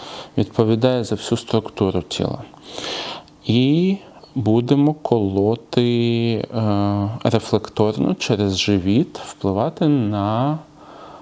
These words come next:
усе тіло, е, на всі органи, на абсолютно всі системи. Тож, е, таке відео я теж зніму для вас, і ви можете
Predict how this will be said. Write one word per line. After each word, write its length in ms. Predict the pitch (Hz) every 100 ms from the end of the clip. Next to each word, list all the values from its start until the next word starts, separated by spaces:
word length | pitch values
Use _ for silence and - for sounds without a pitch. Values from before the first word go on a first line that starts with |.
| - -
усе 460 | 104 - - 110
тіло, 520 | 110 - 95 87 - - - - - - - - - -
е, 40 | 101 95 92 92 92 - - - - 110 - - - - - - 127
на 120 | 110 104
всі 220 | - 110
органи, 800 | 95 110 131 107 107 104 101 98 117 - - - -
на 240 | - 98 98
абсолютно 540 | - - 107 117 98
всі 200 | - -
системи. 540 | 98 - - - - - - - - - - - -
Тож, 240 | 110 104 - - - - -
е, 420 | 104 95 95 95 - -
таке 260 | - - 107
відео 380 | 107 95 98
я 160 | 98 101
теж 640 | - 98 90 - - - - - - - - - - - - - - - -
зніму 560 | 101 101 104 98 92 92
для 200 | 104 147
вас, 480 | 185 233 - - -
і 160 | 143
ви 160 | 151 113
можете 580 | 104 120 - - 107